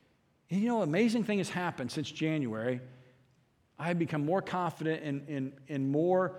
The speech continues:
uh, just fully aware that God has a word for me every day, every time I open this, because His word is alive and active to grow us, to prepare us for His will and His purpose.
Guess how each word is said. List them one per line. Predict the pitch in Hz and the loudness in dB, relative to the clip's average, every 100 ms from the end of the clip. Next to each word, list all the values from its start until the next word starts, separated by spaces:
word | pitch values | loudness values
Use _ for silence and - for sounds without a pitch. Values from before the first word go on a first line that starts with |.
| - - | -12 -10
uh, | 143 | -6
just | 131 143 160 | -2 0 0
fully | - - 185 190 190 185 | -2 0 4 6 6 2
aware | 151 135 165 147 135 | -2 4 6 6 4
that | 135 135 | 0 2
God | 143 156 175 180 | 2 4 4 2
has | 156 147 | 2 0
a | 131 | 0
word | 123 147 147 139 | 4 6 6 4
for | 147 | 0
me | 139 156 147 127 120 | 0 2 4 2 2
every | 143 131 151 | 0 2 2
day, | 143 139 117 | 4 6 4
every | 120 156 165 196 | 4 2 2 -2
time | 175 175 | -2 -2
I | 165 | 0
open | 147 143 135 110 | 0 -2 -4 -8
this, | 95 92 - - _ - - | -8 -10 -14 -18 _ -16 -4
because | 147 156 | 0 2
His | 156 165 | 2 2
word | 143 180 | 4 4
is | 156 | 4
alive | 131 127 147 165 160 | 2 0 0 0 0
and | 151 | -2
active | 139 139 117 92 - - _ _ _ _ _ _ _ _ _ _ _ | -4 -6 -10 -14 -16 -20 _ _ _ _ _ _ _ _ _ _ _
to | - 135 | -4 -4
grow | 139 123 143 185 180 147 | -4 -2 4 6 8 6
us, | 127 | 4
to | - | -2
prepare | 139 - - 190 175 | -4 -6 0 4 4
us | 131 | 4
for | - 139 | 0 -2
His | 143 | -2
will | 131 170 160 | 2 6 6
and | 135 | 4
His | 127 | -2
purpose. | - 165 - 113 - - | -2 0 0 -6 -8 -12